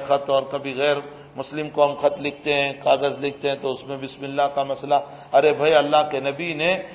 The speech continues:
ہرقل بادشاہ کو خط لکھا تھا، جو کافر تھا، جو عیسائی تھا، اور حضرت نے شروع میں لکھا تھا، "بسم اللہ الرحمن الرحیم"۔ تو ہم حضور سے زیادہ متقی ہو گئے؟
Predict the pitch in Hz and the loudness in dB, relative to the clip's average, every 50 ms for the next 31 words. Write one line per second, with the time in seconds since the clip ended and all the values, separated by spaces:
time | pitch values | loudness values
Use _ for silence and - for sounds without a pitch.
0 | - - - 139 160 180 196 208 202 208 196 196 190 190 180 180 180 - - 202 | -18 -10 -2 0 6 8 8 8 8 8 6 8 10 12 10 10 10 8 6 6
1 | 185 185 185 190 175 165 - 160 160 - 165 156 160 160 - 151 143 143 143 - | 6 6 8 4 2 6 6 4 4 4 0 -2 -4 -4 4 4 6 6 6 8
2 | 143 160 156 - - - - - - - 147 156 151 156 - 165 170 175 185 - | 10 10 10 10 8 2 -6 -12 -10 -4 0 0 0 4 6 8 8 8 6 2
3 | 170 151 135 - - - 139 139 151 160 165 - - - - - - 151 170 180 | -4 -6 -6 -8 -4 0 2 2 4 2 0 -4 -10 -16 -18 -10 -6 -6 -6 -4
4 | - 208 202 208 202 - - 320 - 233 254 254 240 214 - - 160 160 175 196 | -4 -6 -4 -4 -6 -6 -2 6 6 8 8 6 4 -2 -4 4 8 10 10 10
5 | 208 - - - - - 170 165 160 170 165 190 196 190 - 190 180 175 - - | 8 6 0 -6 4 6 10 10 10 10 10 6 2 2 2 0 -2 -2 0 0
6 | 180 170 180 180 170 170 165 165 165 - - 160 151 151 156 160 147 147 151 - | 0 0 0 2 2 2 2 0 -4 4 6 6 6 8 6 4 2 2 -2 -6
7 | - - 147 143 139 143 143 139 135 135 135 131 123 131 131 135 131 127 127 127 | -6 -6 -6 -4 2 6 8 8 8 6 2 0 0 0 0 2 0 0 0 0
8 | 127 123 127 127 135 156 156 131 - - - - - - 156 143 139 156 156 147 | -4 -6 -6 -6 -4 -4 -6 -6 -8 -12 -16 -20 -4 4 4 6 6 6 6 4
9 | 143 143 147 165 170 160 165 170 156 135 147 151 151 156 170 170 165 165 - - | 2 4 4 2 2 2 0 -2 0 4 6 6 8 8 6 6 6 2 -2 0
10 | - 170 170 - 190 180 165 175 185 180 196 202 214 208 | -2 -2 -2 0 -2 2 2 2 2 2 0 0 -2 -2